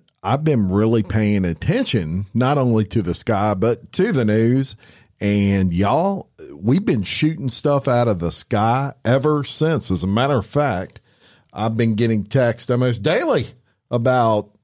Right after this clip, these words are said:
uh, more and more F sixteens and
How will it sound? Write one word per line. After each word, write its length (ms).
uh, 560
more 380
and 80
more 420
F 220
sixteens 1040
and 360